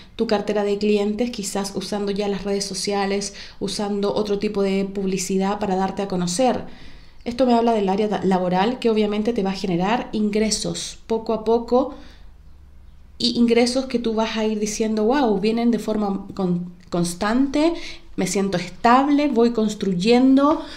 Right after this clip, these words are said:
voy a poder quizás, eh, pensar en algún momento del año en estudiar algo". Seguramente algunos de ustedes va a querer invertir recursos,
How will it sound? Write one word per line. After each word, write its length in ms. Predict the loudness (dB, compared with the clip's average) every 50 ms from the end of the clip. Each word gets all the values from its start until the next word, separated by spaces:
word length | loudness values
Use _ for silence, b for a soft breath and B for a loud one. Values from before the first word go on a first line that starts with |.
| B B
voy 200 | B 4 4 4
a 80 | 4 4
poder 260 | 2 0 0 0 -2
quizás, 600 | -4 -6 -6 -4 -2 0 0 0 0 -2 -4 -6 -4 -2
eh, 340 | 0 0 2 2 0 0 0
pensar 560 | 0 0 0 0 0 2 4 4 4 4 4
en 80 | 2 0
algún 220 | 0 2 2 4
momento 400 | 6 6 6 6 6 4 4 6
del 160 | 6 6 6 6
año 460 | 6 6 6 4 4 4 2 2 0 B B B B B B B B
en 160 | 0 2 2
estudiar 520 | 2 2 0 0 2 4 6 8 8 8 10
algo". 580 | 10 8 8 6 4 4 2 0 0 -2 -4 -10 B B B B B B B
Seguramente 720 | B -4 -2 0 2 4 4 4 6 4 4 2 2 2 2
algunos 260 | 2 4 4 4 4
de 80 | 4 2
ustedes 320 | 0 0 0 2 2 0
va 40 | -2
a 40 | -2
querer 180 | 0 0 0
invertir 580 | 0 0 2 2 2 0 0 0 0 0 0 0
recursos, 800 | -2 -2 -2 -2 -2 -4 -4 -4 -4 -4 -4 -4 -6 -8 -12